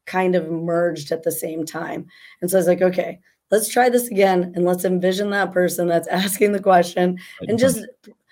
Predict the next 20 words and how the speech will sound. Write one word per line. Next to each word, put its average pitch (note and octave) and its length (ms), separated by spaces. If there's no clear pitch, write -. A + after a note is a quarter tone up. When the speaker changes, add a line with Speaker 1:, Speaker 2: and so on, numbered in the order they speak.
Speaker 1:
re-, A#3+ 180
pretend A#3+ 360
they're C4+ 80
sitting B3 260
in A3+ 120
front A3 200
of G#3+ 60
you G3+ 100
and F#3+ 100
you're F#3 80
treating F3+ 420
them. D3 280
How A3 200
would A#3+ 140
you, A#3+ 200
how G3+ 240
would A3+ 120
you A3 120
answer G3+ 360
them?" F3+ 320